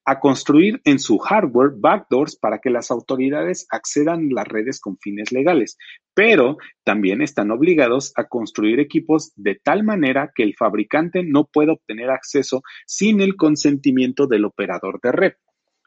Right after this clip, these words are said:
¿Por qué les menciono que tal, que aquí en México no se hace eso? Bueno, en primer lugar, por el expertise que tenemos y en segundo lugar, porque muchas de las conversaciones o muchas de las intervenciones que se hacen,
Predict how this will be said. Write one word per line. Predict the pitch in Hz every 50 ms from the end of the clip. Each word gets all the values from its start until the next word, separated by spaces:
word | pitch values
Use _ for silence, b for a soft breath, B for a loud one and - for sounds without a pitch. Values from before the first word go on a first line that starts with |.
| _ _ -
¿Por | 165 175 175
qué | 233
les | 226 220 214 202
menciono | 185 170 160 - - 175 170 170 170
que | 170 139 117
tal, | - 143 143 147 160 147
que | - 135
aquí | 123 - - 143
en | 139 143
México | 147 147 135 - 135 - 120 113
no | 117 131
se | 131 - - 120
hace | 120 120 120 - - 131 104 107
eso? | 117 - - 214 190
Bueno, | 127 107 104 107
en | 107 -
primer | 139 143 175 208 190
lugar, | 165 143 143 135 131
por | - 127 110
el | 107 104
expertise | 101 - _ - - - - 131 131
que | - -
tenemos | - - 104 101 107 117 131 143 - - -
y | 131 135
en | 139 131
segundo | - 151 156 175 185 190 190
lugar, | 190 175 156 151 151 151 -
porque | 151 - - 120
muchas | 117 135 156 - - 175
de | 165 139
las | 120 120 117 -
conversaciones | - 113 98 107 - - - - - 120 117 120 120 - 113
o | 107
muchas | 110 120 - - 135 123
de | 117
las | 104 101 98 -
intervenciones | 104 95 - 101 107 - 104 98 - - 120 113 120 120 - B B B B B B B -
que | - 123
se | - - 113 107 113
hacen, | 135 156 143 - 117 110 113 123 131